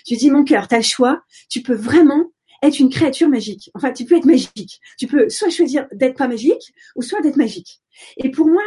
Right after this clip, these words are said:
euh, si tu veux, être magique, ça, ça m'a été vraiment révélé comme ça, et c'est, je, je sens que je le porte très fortement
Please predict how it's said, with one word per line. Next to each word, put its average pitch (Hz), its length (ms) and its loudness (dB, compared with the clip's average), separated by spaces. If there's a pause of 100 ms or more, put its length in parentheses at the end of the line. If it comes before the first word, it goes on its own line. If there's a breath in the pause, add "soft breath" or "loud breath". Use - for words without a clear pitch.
(220)
euh, 247 340 -2
si - 160 -16
tu - 180 -12
veux, 339 140 4
être 269 180 -4
magique, 247 380 -4
ça, - 240 -12
ça - 180 -14
m'a 226 120 -10
été 226 200 -10
vraiment 233 360 -4
révélé 220 420 -4
comme 233 160 -6
ça, 285 240 -4
et - 60 -6
c'est, - 200 -12
je, 190 200 -12
je 220 120 -16
sens 269 200 -6
que 226 40 0
je 220 100 -8
le 226 120 -6
porte 262 340 -8
très 247 200 -6
fortement 254 540 -4